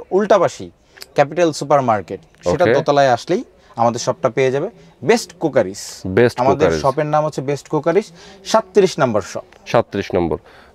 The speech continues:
Speaker 2: তো ভিডিও ডেসক্রিপশনে স্ক্রিনে তাদের ফোন নাম্বার, অ্যাড্রেস, WhatsApp নাম্বার দেওয়া থাকবে। আপনারা WhatsApp এবং ইমোতে ভিডিও কলের মাধ্যমেও দেখতে পারবেন। যদি আপনাদের কমফোর্টার যেটা পছন্দ হয় সেটা স্ক্রিনশট দিয়ে নিতে পারেন।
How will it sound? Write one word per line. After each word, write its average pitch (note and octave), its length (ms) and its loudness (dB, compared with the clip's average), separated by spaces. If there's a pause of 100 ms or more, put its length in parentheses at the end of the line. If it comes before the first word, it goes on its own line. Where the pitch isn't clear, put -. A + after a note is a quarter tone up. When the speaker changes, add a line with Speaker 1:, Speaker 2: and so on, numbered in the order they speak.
Speaker 2:
তো C#3 120 6
ভিডিও D#3 260 4
ডেসক্রিপশনে E3 600 4
স্ক্রিনে D3+ 280 2
তাদের C3 180 2
ফোন B2+ 180 0
নাম্বার, B2+ 260 4
অ্যাড্রেস, A#2 400 2 (240)
WhatsApp A2+ 320 0
নাম্বার A2+ 260 -2
দেওয়া G2 160 2
থাকবে। G2 300 -4 (340)
আপনারা A#2 320 2
WhatsApp A#2+ 480 2
এবং B2+ 220 -2
ইমোতে B2+ 400 0
ভিডিও G#2+ 280 2
কলের C3 200 4
মাধ্যমেও A#2+ 440 2
দেখতে G#2+ 300 0
পারবেন। G2+ 300 0 (380)
যদি G2+ 220 4
আপনাদের G#2+ 300 0
কমফোর্টার A2 440 -2
যেটা G#2 240 0
পছন্দ C3 320 0
হয় B2+ 140 0
সেটা G#2 280 -6
স্ক্রিনশট C3 360 -4
দিয়ে B2+ 140 0
নিতে B2 220 0
পারেন। A#2+ 220 0